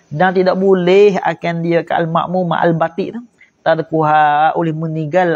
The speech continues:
akan dia akan al-waswah. Akan dia akan al-waswah. Demo lain tengok dia, eh, demo ni tak boleh tinggal dah. Duk begitulah sampai matilah. Maka ketika itu, dia maaf juga tiga rukun yang banyak-banyak.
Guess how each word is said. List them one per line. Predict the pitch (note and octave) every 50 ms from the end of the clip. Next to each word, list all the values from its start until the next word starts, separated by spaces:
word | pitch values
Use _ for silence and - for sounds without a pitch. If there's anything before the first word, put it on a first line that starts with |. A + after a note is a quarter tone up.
| -
akan | - C#3+ C#3 - D3 D3+ C#3+ C#3
dia | C#3 C#3 D#3+ F#3 G3 G3 G3+ -
akan | - - D3+ - -
al-waswah. | - C#3+ C3+ D3 D3 - C#3 - - - _ _ _ _ _ _ - - -
Akan | - - C#3+ C3+ - D#3+ D3+ D3+
dia | D#3 D#3+
akan | D#3 - D#3
al-waswah. | D3+ C#3+ C#3 C3+ - - - - - - - _ _ _ _ _ _ _ _ _ _ _ _ _ _ _ _ _ _ _ _ _ _ _ _ _ _ _ _ _ _ _ _ _ -
Demo | D3+ E3 F3 F#3 F#3 F#3+
lain | F#3+ F3+ F3+ G3 G3+ G3 F#3+
tengok | F#3 F#3+ F#3+ G3+ G3 -
dia, | F#3+ F#3+ G3+ G#3 G3+
eh, | G3+ G3 F#3+ F3 D#3+
demo | D3+ E3 E3 E3 E3+ E3
ni | E3 E3 E3+
tak | E3 E3+ -
boleh | E3+ F3+ -
tinggal | F3 F3 F3 D#3+ C#3
dah. | D3 D#3 E3+ - - _ _ _ _ _ _ _ _ -
Duk | D#3+ E3+ F3 F3
begitulah | E3 D3+ D#3+ F#3 F#3 - - G3 E3 D3
sampai | - E3+ D3+ E3+ F3
matilah. | F3 D#3+ C3 - - F3+ F3 D3+ - - - - _ _ _ _ _ _ _ _ _ _ _ _ _ _ _ _ _ _ -
Maka | - B2 - - D#3+ D#3+
ketika | D#3 - D3 C3+ - C#3+ C#3 - D3
itu, | C#3 C3+ - - F3 F#3 G3+ G3+ - - -
dia | C#3 C#3 C#3+ C#3
maaf | C#3 C#3 - D3+ C#3 C3 C#3+
juga | D3 C#3 C#3 C3+ D3 E3+ F#3 - -
tiga | - D3 C#3+ C3+ E3+ F3+ E3+
rukun | D3 C#3+ - D3+ C#3
yang | C3+ B2
banyak-banyak. | B2+ B2 B2+ - - - A2+ A#2 A2 G2+